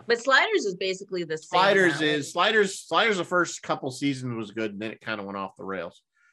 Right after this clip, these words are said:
Speaker 1: So Bruce, you're the, Bruce, are you our resident Buffy? You come, you come on the show and give us the Buffy lowdown for those of us who haven't seen
Speaker 2: Well,
Speaker 1: it.
Speaker 2: if we do that, I'm gonna sit here like, pretty much like I did this one, 'cause I have nothing.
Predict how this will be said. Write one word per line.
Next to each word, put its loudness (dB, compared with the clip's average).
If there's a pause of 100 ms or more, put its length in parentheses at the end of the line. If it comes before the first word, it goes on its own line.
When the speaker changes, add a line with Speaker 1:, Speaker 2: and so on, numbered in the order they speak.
(260)
Speaker 1:
So 2
Bruce, 2
you're 0
the, 4 (280)
Bruce, 4
are 4
you 0
our 2
resident 2
Buffy? -2
You 2
come, 2
you 2 (120)
come 0
on 4
the -8
show 0
and -2
give 0
us 2
the -2
Buffy 0
lowdown 2
for -8
those 2
of -4
us 2
who -6
haven't -2
seen -2
Speaker 2:
Well, 6
Speaker 1:
it. 0
Speaker 2:
if -6
we 6
do 2
that, 6
I'm 4
gonna 2
sit 2
here 4
like, 2
pretty 0
much -2
like 0
I 0
did -6
this -4
one, -10
'cause -8
I 2
have 2
nothing. -4